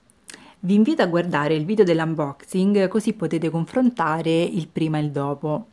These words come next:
E devo dire che sono abbastanza soddisfatta del risultato, eh, perché il quadro è venuto bello colorato e vivace come me l'aspettavo.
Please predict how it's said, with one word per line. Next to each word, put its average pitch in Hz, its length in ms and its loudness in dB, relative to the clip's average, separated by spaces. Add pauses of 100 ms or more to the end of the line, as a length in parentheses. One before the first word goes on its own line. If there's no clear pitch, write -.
(580)
E 170 260 2
devo 214 160 6
dire 262 220 4
che 156 80 -2
sono 165 200 -2
abbastanza 151 480 -6
soddisfatta 147 640 -4
del 147 100 -4
risultato, 143 840 -2
eh, 156 160 0
perché 151 220 -8
il - 80 -10
quadro 160 260 -2
è 147 40 -2
venuto 156 300 -4
bello 160 340 -2
colorato 190 520 2
e - 20 -2
vivace 160 640 0
come 156 180 -4
me 147 120 -4
l'aspettavo. 143 880 -10